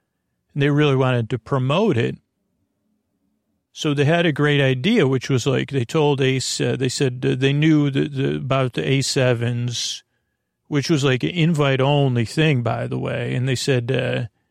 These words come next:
"Hey, like, why don't you, um, like, you can have your own booth, and, uh, you could do whatever you want. Uh, you know, you gotta run it by us, but, you know,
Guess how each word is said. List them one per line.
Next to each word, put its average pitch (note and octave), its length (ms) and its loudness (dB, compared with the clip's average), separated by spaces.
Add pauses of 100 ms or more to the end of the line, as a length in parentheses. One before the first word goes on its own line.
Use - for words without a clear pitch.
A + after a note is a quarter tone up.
(320)
"Hey, A3 180 -2
like, C3+ 320 0
why C#3+ 120 2
don't D#3+ 120 0
you, D#3 300 0
um, C3 480 0 (960)
like, C3 200 -2
you D#3+ 80 -2
can D#3 140 2
have D3+ 160 2
your C#3 140 2
own C#3 180 0
booth, D3+ 720 2
and, A#2+ 580 0
uh, B2+ 340 2
you C3+ 360 0
could C#3 160 -2
do C3+ 140 2
whatever B2 340 2
you A#2+ 140 -4
want. C#3+ 760 0
Uh, B2+ 460 0 (680)
you D#3+ 80 -6
know, C3 160 2
you C3+ 320 0
gotta B2 280 0 (340)
run C#3 240 0
it A2+ 100 -4
by D3+ 300 0
us, B2 260 -4
but, C3+ 220 0
you C#3 80 0
know, C#3 120 2